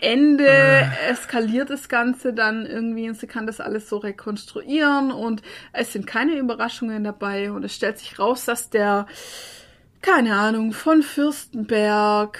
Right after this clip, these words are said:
Speaker 1: äh, der
Speaker 2: Ja,
Speaker 1: das
Speaker 2: es stellt
Speaker 1: Ganze
Speaker 2: sich raus, dass der Bösewicht halt
Speaker 1: finanziert
Speaker 2: tatsächlich der
Speaker 1: hat.
Speaker 2: Bösewicht ist. Fertig.
Speaker 1: Ja, aber doch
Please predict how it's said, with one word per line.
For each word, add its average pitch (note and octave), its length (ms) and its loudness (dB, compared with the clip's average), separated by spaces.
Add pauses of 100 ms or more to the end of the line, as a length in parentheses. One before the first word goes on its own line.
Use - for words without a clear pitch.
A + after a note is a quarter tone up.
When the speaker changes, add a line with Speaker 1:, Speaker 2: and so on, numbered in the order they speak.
(160)
Speaker 1:
äh, A3+ 240 -2
der A#3+ 200 2
Speaker 2:
Ja, - 60 2
Speaker 1:
das A3+ 80 2
Speaker 2:
es - 80 -4
stellt A#3+ 160 4
Speaker 1:
Ganze B3+ 240 4
Speaker 2:
sich A#3+ 100 6
raus, A#3 220 2
dass G#3+ 120 -4
der G3 100 2
Bösewicht G3+ 460 2
halt G#3+ 120 4
Speaker 1:
finanziert G3 180 0
Speaker 2:
tatsächlich F#3+ 220 2
der F#3 180 2
Speaker 1:
hat. C3+ 80 0
Speaker 2:
Bösewicht D3+ 360 0
ist. C3 180 -6
Fertig. F#3 400 -4 (720)
Speaker 1:
Ja, D4 680 2
aber B3+ 160 4
doch E4 220 0